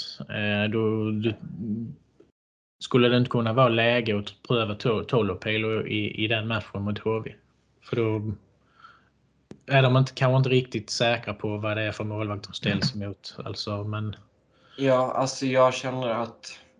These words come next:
Speaker 2: jag tycker inte Bergvik gjorde en dålig match mot H V. Eh, men jag te-, jag tror att Tolopelo kommer
Speaker 1: Nej.
Speaker 2: stå mot Västerås. Bergvik kommer stå mot
Speaker 1: Mm.
Speaker 2: A I K. Och så länge Tolopelo gör en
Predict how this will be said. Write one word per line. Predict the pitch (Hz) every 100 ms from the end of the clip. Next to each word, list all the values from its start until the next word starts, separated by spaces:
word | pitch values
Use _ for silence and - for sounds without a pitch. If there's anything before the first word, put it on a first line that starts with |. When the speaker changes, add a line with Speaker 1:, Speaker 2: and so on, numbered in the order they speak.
| -
Speaker 2:
jag | 123 117
tycker | 131 123
inte | 107
Bergvik | 101 117 107 104 101
gjorde | 107 101
en | 101
dålig | 107 98 107
match | 107 87 -
mot | 90
H | 95 95 95
V. | 101 80 - -
Eh, | 95 92 90 92 95 - _ _ _ _ _ - - _
men | - 110
jag | 107
te-, | 123 - 127
jag | 123 -
tror | 127 127 113
att | 113 - - - - _
Tolopelo | - 156 143 143 143 120 117
kommer | 117 113
Speaker 1:
Nej. | 104
Speaker 2:
stå | 113
mot | 107 107
Västerås. | 113 - 104 107 - - - - _ _ - - _ -
Bergvik | 120 123 120 117
kommer | 113 107
stå | 104 - 104
mot | 98 92
Speaker 1:
Mm. | 113 123
Speaker 2:
A | 104 95
I | 90 -
K. | 98 - - - - _ - _ _ _ _ -
Och | 113
så | - 117
länge | 117 113 120
Tolopelo | 123 - 127 127 - 117 110 107
gör | 104 98
en | 95